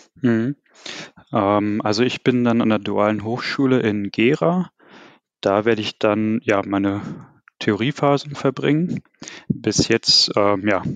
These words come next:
hat das, oder bis jetzt hat das Semester noch nicht begonnen. Das geht dann tatsächlich in einem knappen Monat das erste Mal los. Da beginnt dann mein erstes Semester.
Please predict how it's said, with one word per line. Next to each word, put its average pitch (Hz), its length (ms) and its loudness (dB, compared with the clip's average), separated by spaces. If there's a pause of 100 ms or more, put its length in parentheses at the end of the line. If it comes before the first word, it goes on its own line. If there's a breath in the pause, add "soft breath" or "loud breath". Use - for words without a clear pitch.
(260)
hat - 160 -2
das, - 200 -2
oder 107 180 4
bis 98 200 -8
jetzt - 160 0
hat 101 80 0
das 101 160 -2
Semester 104 340 0
noch 107 40 2
nicht 104 200 -2
begonnen. 107 340 2
Das 113 180 0
geht - 160 -2
dann 107 120 0
tatsächlich - 800 -4
in 110 140 2
einem 101 100 0
knappen - 380 -4
Monat 117 320 2
das 110 140 -6
erste 107 300 -2
Mal 104 160 0
los. 110 480 -4 (120)
Da 95 220 2
beginnt 101 340 -4
dann 104 60 0
mein 101 140 0
erstes 110 340 0
Semester. 107 520 2